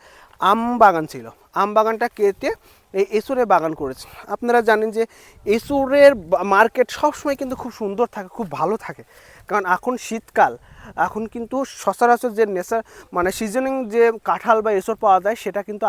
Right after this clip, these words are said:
এখন পাওয়া যায় না। এখন হচ্ছে যেসব গাছে বারো মাস এঁচড় পাবেন, সেই সব গাছেই হারভেস্টিং হচ্ছে। এখন বর্তমানে, আহ, আপনার বাজারে এঁচড়ের দাম চলছে একশো কুড়ি থেকে একশো, আহ,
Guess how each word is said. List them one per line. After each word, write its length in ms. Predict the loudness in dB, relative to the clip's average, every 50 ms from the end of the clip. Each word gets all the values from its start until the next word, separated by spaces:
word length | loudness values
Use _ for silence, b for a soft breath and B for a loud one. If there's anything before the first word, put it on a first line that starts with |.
| -4
এখন 180 | -2 -4 -4 -6 -6 b b b b b b 6
পাওয়া 160 | 8 8 8 8
যায় 120 | 4 0 -2
না। 40 | -2 -6 -8 -6
এখন 180 | -4 -2 0 0
হচ্ছে 240 | -2 -2 -2 -2 -2 -2 -2 b b b b b b
যেসব 460 | -12 -8 -2 0 0 2 2 2 0 0 2
গাছে 180 | 2 0 2 0 -4 0 2
বারো 180 | 2 2 2 2 2 2
মাস 160 | 2 2 0 -4 -12 -8 -8
এঁচড় 200 | -8 -8 -8 -8
পাবেন, 180 | -8 -8 -8 -8 -10
সেই 120 | -10 -10 -10
সব 100 | -10 -8 -4 -2
গাছেই 240 | -2 -2 -2 -4 -2 0
হারভেস্টিং 420 | 0 0 0 -2 -8 -8 -8 -8 -8 -8
হচ্ছে। 200 | -8 -8 -8 -8 -10 -10 b b b b b b b
এখন 160 | -6 -6 -6 -6 -2 0
বর্তমানে, 520 | -2 -2 _ -4 -8 -6 -6 -8 -8 -10 -12 -14 b b b b b b b b -14
আহ, 440 | -10 -8 -6 -2 0 2 4 6 6 4
আপনার 300 | 4 2 4 6 6 6 4 2 4 6
বাজারে 320 | 6 8 8 8 6 6 6 6 4
এঁচড়ের 320 | 4 2 -2 -2 -2 0 2 4
দাম 140 | 4 4 2 0 -6
চলছে 220 | -8 -8 -8 -10 -8 -4 -6 -6
একশো 260 | -6 -8 -10 -8 -6 -6 -6 _
কুড়ি 180 | -10 -12 -12 -12 -12
থেকে 160 | -12 -8 -6 -6 -6
একশো, 220 | -6 -6 -6 -6 -6 -6 B B B B B B
আহ, 220 | 4 4 4 4